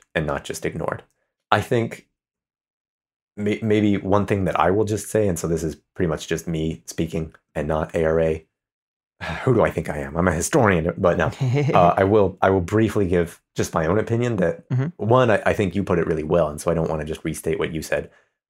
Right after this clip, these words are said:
Speaker 1: But yeah, it's, like, explicitly a part of fascist politics in a way that it is not part of other politics to be like,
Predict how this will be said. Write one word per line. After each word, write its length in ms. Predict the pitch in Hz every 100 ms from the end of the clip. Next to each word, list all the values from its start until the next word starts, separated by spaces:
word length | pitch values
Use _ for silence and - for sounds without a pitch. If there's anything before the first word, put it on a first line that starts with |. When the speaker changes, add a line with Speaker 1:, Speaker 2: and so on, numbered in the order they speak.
| _
Speaker 1:
But 280 | 107 95 - _ -
yeah, 220 | 120 -
it's, 180 | 107 -
like, 220 | 110 -
explicitly 880 | - - - - 120 135 - 139 131 -
a 80 |
part 460 | - - 110 104 -
of 140 | 85
fascist 400 | - 95 90 85
politics 640 | - 90 78 71 73 - - _ _ _ _ _ -
in 120 | 92
a 40 |
way 140 | 82 82
that 160 | 78
it 120 | 78
is 120 | 78 73
not 300 | 87 107 -
part 180 | 85
of 80 | 73 -
other 180 | 143 135
politics 600 | - 78 76 76 - - _ _ _ _
to 140 | - 95
be 580 | 80 95 87 82 78 - _ _ _
like, 440 | 80 82 71 -